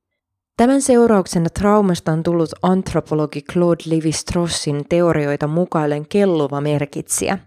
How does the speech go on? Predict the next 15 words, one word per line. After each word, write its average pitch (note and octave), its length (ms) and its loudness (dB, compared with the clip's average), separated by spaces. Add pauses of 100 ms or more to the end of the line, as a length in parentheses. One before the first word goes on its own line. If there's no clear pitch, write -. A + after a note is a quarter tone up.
(880)
Sillä A3+ 320 0
tarkoitetaan F#3+ 840 0
termiä, F#3 600 2 (200)
joka E3+ 240 0
on E3 180 -2
ladattu G3 420 0
niin G#3 360 0
täyteen F#3+ 500 0
erilaisia E3 600 0
merkityksiä, E3 920 -2 (220)
että E3+ 220 -2
se E3+ 120 0
muuttuu F3+ 560 0
itsessään D#3 640 -2
merkityksettömäksi. D3+ 1400 -4